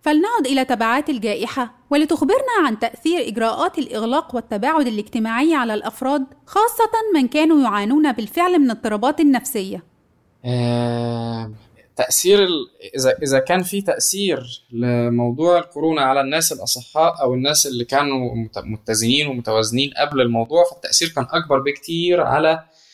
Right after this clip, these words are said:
Speaker 2: المرضى ال-، ال-، ال-، ال-، اللي هم يعني قبل كده مرضى أو قبل كده بيتلقوا علاج، سواء كانت حالتهم متزنة أو سواء كانت حالتهم، آه، يعني ب-، لسه محتاجة علاج يعني.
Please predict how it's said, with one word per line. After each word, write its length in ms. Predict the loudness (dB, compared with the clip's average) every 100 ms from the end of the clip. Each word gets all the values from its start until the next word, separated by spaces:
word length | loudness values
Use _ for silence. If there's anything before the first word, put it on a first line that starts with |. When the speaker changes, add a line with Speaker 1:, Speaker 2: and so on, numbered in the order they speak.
| -20 _ -6
Speaker 2:
المرضى 680 | -2 2 2 2 2 2 2 0
ال-، 140 | -6
ال-، 420 | -2 -2 -4 -12
ال-، 300 | -18 -20 _ -20 -18 -20
ال-، 580 | -20 -20 -20 -20 -20 _ _ _ _ _ _ _
اللي 260 | -16 -6 -2
هم 160 | 0
يعني 200 | 0 0
قبل 240 | -2 0 -4
كده 220 | -2 0
مرضى 260 | 2 2 0
أو 100 | -2
قبل 200 | -4 -6
كده 200 | -6 -4
بيتلقوا 480 | -4 -2 -2 0 0
علاج، 240 | 0 -2
سواء 240 | 0 0
كانت 180 | -2 -6
حالتهم 340 | -4 -4 -4 -8
متزنة 440 | -4 -4 -2 -4
أو 100 | -4
سواء 260 | 2 2 2
كانت 200 | 0 -8
حالتهم، 500 | -4 -4 -4 -6 -8 -10 _ -20 -20 -20 _ -2
آه، 220 | 2 2
يعني 560 | 2 0 -2 -6 -10 -12 -14 -14 _ _ _ -20 -8
ب-، 40 | -4
لسه 220 | -2 -4
محتاجة 320 | -2 0 2
علاج 240 | 2 0 -2
يعني. 220 | -8 -14